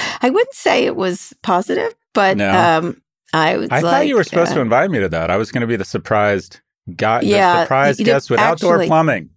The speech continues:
Speaker 2: And
Speaker 1: that you're
Speaker 2: introducing outdoor plumbing.
Speaker 1: No, actually, it was, it's this party run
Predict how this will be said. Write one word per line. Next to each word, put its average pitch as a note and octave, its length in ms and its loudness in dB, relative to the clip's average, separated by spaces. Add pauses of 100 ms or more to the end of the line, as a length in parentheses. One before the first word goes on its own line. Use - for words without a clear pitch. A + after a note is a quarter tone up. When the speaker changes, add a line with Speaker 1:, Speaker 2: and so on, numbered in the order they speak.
Speaker 2:
And D#3 160 2
Speaker 1:
that A#3 140 2
you're A3 80 4
Speaker 2:
introducing A3 480 2 (100)
outdoor F#3+ 480 2
plumbing. D#3+ 380 2
Speaker 1:
No, A#3 340 4
actually, G#3+ 600 0
it G3+ 160 -4
was, F#3+ 260 -2
it's - 200 -2
this F#3 220 -4 (280)
party F3+ 500 0
run D#3 460 -4